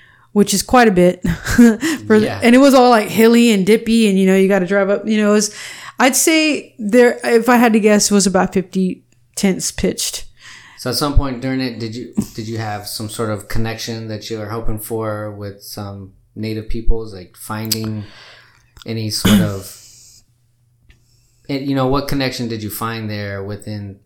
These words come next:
Speaker 2: yourself that you're hoping, "Hey, I wanna stand up for who you are now that you're feeling it and you're there"? And 'cause you're there for a long time, right? You were there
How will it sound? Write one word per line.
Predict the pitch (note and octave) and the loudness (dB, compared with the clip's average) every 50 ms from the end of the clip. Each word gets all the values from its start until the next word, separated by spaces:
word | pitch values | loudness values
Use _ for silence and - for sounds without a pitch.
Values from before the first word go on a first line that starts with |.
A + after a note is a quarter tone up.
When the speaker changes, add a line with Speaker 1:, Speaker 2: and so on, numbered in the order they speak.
| _ _ _ | _ _ _
Speaker 2:
yourself | - G2+ F#2 - - C#3 B2+ A#2+ - | -12 -10 -8 -4 -2 -2 -2 -2 -2
that | - B2 A#2+ - | -4 -4 -4 -2
you're | A#2+ G#2+ | -2 -2
hoping, | A#2 A#2 - - | 2 4 4 4
"Hey, | A2 B2 A#2+ | 4 2 -4
I | A#2 | -4
wanna | A#2 A#2+ A2 | -4 -2 -2
stand | G2 - - A#2 G#2+ | -2 0 0 0 -2
up | G#2 G2 | -2 -2
for | - - G#2 G2 F#2 | -2 -4 -4 -4 -2
who | F#2+ B2+ B2+ A#2+ A2+ G#2+ G#2 | 0 0 0 0 0 -2 -4
you | G2 G#2 C#3+ E3+ F3+ E3+ | -4 -2 0 2 2 2
are | C#3+ G#2+ G2+ G2 G#2 A2+ A2 - - | 2 0 -2 -6 -8 -10 -12 -14 -12
now | G#2+ G#2 G2 F#2+ | -10 -10 -8 -8
that | F#2+ G2+ F2+ | -10 -12 -12
you're | G2 G2+ G2 F#2+ G2 G2 _ _ _ | -10 -10 -10 -10 -10 -12 _ _ _
feeling | _ - A#2 A#2 A2+ A2 G#2+ G2+ | _ -16 -14 -12 -10 -10 -12 -12
it | G2 F#2 | -12 -14
and | F#2 F2+ | -14 -16
you're | F2+ F2 | -16 -14
there"? | F#2 G#2+ A#2 A2+ F#2+ F#2+ G2 - - _ _ _ _ _ _ _ _ _ _ _ _ _ - - - - - - - - - A2+ | -12 -10 -10 -10 -10 -14 -16 -18 -20 _ _ _ _ _ _ _ _ _ _ _ _ _ 0 0 0 2 0 -2 -4 -2 -2 0
And | A#2 A#2 A2+ A2+ G#2+ A2 G#2+ G#2 - - - - - - - - _ _ _ _ _ _ _ _ _ _ _ | 0 0 0 0 0 -2 -4 -6 -10 -14 -14 -18 -20 -20 -20 -20 _ _ _ _ _ _ _ _ _ _ _
'cause | - B2+ B2 | -8 -6 -2
you're | C#3+ E3 | -2 -2
there | F#3 G#3 F#3+ | -2 0 0
for | G3 - | 0 0
a | B2 A2+ | 0 -2
long | A2 A#2 A2 G#2+ G#2+ | -4 -4 -6 -8 -10
time, | - - C#3 D3 A#2 F2+ | -12 -14 -12 -12 -12 -12
right? | F2 - C3 - | -12 -14 -14 -14
You | A#2 A2+ | -14 -14
were | A#2+ | -12
there | A#2 A#2 A#2 A#2 A#2 A#2 A#2 A#2 - _ | -10 -10 -10 -10 -12 -14 -16 -18 -16 _